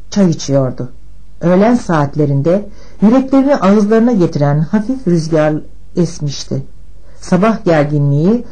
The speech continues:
uzun bekleyişin ardından yerini tam bir gevşekliğe bırakmıştı. Hemen hemen herkes "Ne olacaksa olsun"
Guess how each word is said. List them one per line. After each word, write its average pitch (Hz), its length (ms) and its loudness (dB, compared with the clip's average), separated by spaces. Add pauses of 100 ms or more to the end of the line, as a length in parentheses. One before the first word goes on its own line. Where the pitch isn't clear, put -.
(140)
uzun 220 320 2
bekleyişin 165 520 2
ardından 190 640 2
yerini 175 500 4
tam 254 320 4
bir 214 60 2
gevşekliğe 165 800 2
bırakmıştı. 135 680 -4 (600)
Hemen 269 300 2
hemen 240 280 6
herkes 233 460 2 (300)
"Ne 220 160 4
olacaksa 196 680 4
olsun" 196 360 2